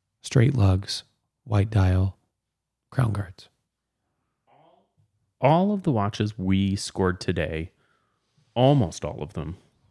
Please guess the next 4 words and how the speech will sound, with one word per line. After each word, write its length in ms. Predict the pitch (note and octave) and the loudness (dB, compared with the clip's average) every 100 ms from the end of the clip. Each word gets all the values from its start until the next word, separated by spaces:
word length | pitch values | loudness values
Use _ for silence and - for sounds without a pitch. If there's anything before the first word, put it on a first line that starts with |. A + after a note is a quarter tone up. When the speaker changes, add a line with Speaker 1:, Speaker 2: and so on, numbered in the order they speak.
| _ | _
Speaker 2:
would 300 | G#2+ A2 A2+ | 0 4 4
have 460 | G#2+ F#2+ F#2 E2+ - - _ _ _ _ _ _ _ - | 0 -4 -6 -8 -16 -20 _ _ _ _ _ _ _ 0
been 260 | G#2 F#2+ | 2 2
first, 560 | F2+ - A#2+ A#2 - | -2 -2 0 0 -6